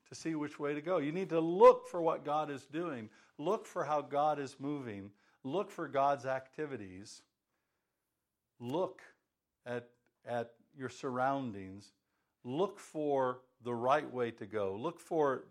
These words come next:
those ancient paths. And resting in the Lord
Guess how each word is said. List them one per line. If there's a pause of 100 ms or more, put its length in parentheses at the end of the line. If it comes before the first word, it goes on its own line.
those
ancient
paths. (960)
And
resting
in
the
Lord